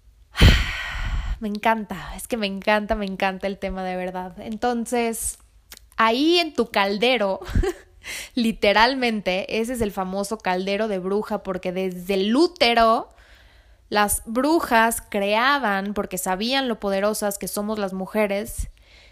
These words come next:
las brujas creábamos, porque todas hemos sido brujas en algún momento si eres mujer.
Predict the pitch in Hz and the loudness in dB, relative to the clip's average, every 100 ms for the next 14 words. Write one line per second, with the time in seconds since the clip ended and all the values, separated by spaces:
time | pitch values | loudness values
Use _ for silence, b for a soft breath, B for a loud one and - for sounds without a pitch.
0 | - 220 202 202 240 254 262 262 285 - | -6 -2 -2 0 0 0 2 2 2 -2
1 | - - 196 190 214 262 214 202 208 208 | -4 -4 -2 0 0 0 -2 0 0 0
2 | 277 - - - 190 180 208 214 214 208 | -4 -10 -10 -10 -10 -4 -2 -2 -2 -6
3 | 208 214 196 190 220 226 190 196 190 185 | -6 -6 -6 -6 -6 -6 -12 -10 -10 -10
4 | 185 190 185 185 196 190 190 185 185 185 | -8 -8 -8 -8 -8 -6 -4 -2 -4 -6
5 | 180 185 - | -6 -6 -8